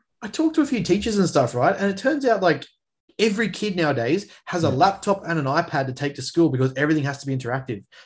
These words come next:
Speaker 1: Like, you can't teach anymore, like, just on the chalkboard or the blackboard. I'm like,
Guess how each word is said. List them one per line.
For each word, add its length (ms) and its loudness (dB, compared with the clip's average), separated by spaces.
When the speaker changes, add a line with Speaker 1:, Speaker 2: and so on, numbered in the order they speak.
Speaker 1:
Like, 160 0
you 80 -4
can't 320 0
teach 240 0
anymore, 340 4
like, 220 0
just 220 -2
on 80 -4
the 60 -6
chalkboard 280 -4
or 140 0
the 40 -2
blackboard. 400 -2
I'm 80 0
like, 200 2